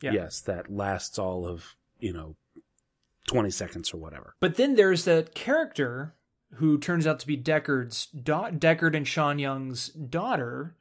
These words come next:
Speaker 2: Deckard and Rachel's, Rachel's daughter. Yes,
Speaker 1: Right.
Speaker 2: that's Doctor Anna Stelline. That was the girl who, that was the woman who,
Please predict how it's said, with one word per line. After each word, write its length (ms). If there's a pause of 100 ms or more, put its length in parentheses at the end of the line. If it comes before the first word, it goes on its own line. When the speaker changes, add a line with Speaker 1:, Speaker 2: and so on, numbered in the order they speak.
(220)
Speaker 2:
Deckard 380
and 80
Rachel's, 480
Rachel's 480
daughter. 360
Yes, 280
Speaker 1:
Right. 100
Speaker 2:
that's 140
Doctor 380
Anna 240
Stelline. 560 (680)
That 140
was 180
the 80
girl 320
who, 180
that 180
was 180
the 60
woman 340
who, 420